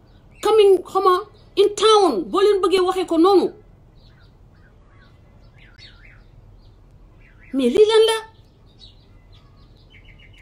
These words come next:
Lii lan la? Dafa juum. Elle-même, elle est villageoise. Ses parents viennent de xawma ban village. Mais est-ce qu'on va continuer à jeter la pierre sur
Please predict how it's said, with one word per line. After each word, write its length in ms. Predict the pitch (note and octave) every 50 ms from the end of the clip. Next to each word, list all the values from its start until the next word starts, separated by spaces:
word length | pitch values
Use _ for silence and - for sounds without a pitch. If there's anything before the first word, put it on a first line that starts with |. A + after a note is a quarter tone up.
| - -
Lii 180 | F4 A4+ B4 B4
lan 120 | A#4+ B4 A#4 A4
la? 360 | G#4 F4 - - - - -
Dafa 200 | D4+ F4 G4 - A#4+ G4+ -
juum. 360 | A4 A#4 A#4 G#4+ D#4+ G#3 - - _ _ - _ _ _ _ - _ - _ - - - _ _ - - - _ - - - - - - -
Elle-même, 600 | G#4+ A#4+ B4 A4 G#4 G#4+ A#4 A#4+ A#4+ A4 - F4+
elle 220 | G#4+ G#4+ A4 G#4
est 40 | E4+
villageoise. 680 | F#4+ G#4 G#4 G4+ G#4 F4+ D4 F4 G4 G#4+ G#4+ G#4+ G4
Ses 180 | - - G#4 G4+
parents 380 | - G#4+ G#4 G4+ G#4 G#4 G4+ D#4
viennent 220 | C#4 F4+ G#4 G4
de 60 | F4+ F4+
xawma 220 | - G4 G4 F#4+
ban 160 | D#4+ F#4+ G4+
village. 520 | F#4+ E4 G4 G4+ G#4 G#4+ G#4+ G4+ - - - - - - - - - - - - - - - - - - - - - - _ - - - -
Mais 160 | F#4 A#4 A4 F#4 D#4 G4+
est-ce 140 | B4 - -
qu'on 180 | - - A#4+ A4+
va 140 | G#4 A4 G#4+ G#4+ -
continuer 600 | - G#4+ F#4+ - - F#4 F4+ F4+ F4+ F4+ F4+ F4+ - - - - - - F#4+
à 40 | F4
jeter 380 | D4+ - F#4 G#4 G#4 G4+ G4+ F#4
la 140 | F4 E4+ E4
pierre 380 | E4 - F#4 F#4+ G4 F#4+ F4+
sur 580 | - - - - E4+ F4 F4 F4 F4 D#4+ B3 -